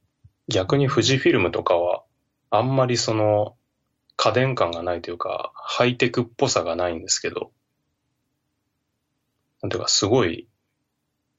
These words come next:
なんか、カメラメーカーが作ってるカメラだなっていう感じというか、デザインとかが、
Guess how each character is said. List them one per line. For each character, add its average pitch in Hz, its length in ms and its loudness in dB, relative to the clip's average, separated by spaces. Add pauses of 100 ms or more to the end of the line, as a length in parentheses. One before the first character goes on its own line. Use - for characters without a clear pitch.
(760)
な 92 100 -2
ん 90 40 -8
か、 - 220 -2 (200)
カ - 160 2
メ 120 140 4
ラ 131 120 4
メ 135 160 4
ー 95 60 -4
カ 82 160 0
ー - 20 -6
が 82 160 -4
作 - 220 -4
っ - 20 -12
て - 180 -2
る 87 120 -2
カ 101 160 0
メ 85 80 -4
ラ 82 100 -4
だ 90 120 -6
な 85 120 -4
っ 80 60 -14
て 95 80 -6
い 87 40 -8
う - 40 -8
感 85 140 -6
じ 87 100 -6
と 90 80 -2
い - 20 -6
う - 40 -6
か、 - 120 0
デ 90 160 2
ザ 123 160 4
イ 143 60 4
ン 131 80 2
と 139 100 4
か 80 160 0
が、 - 220 -6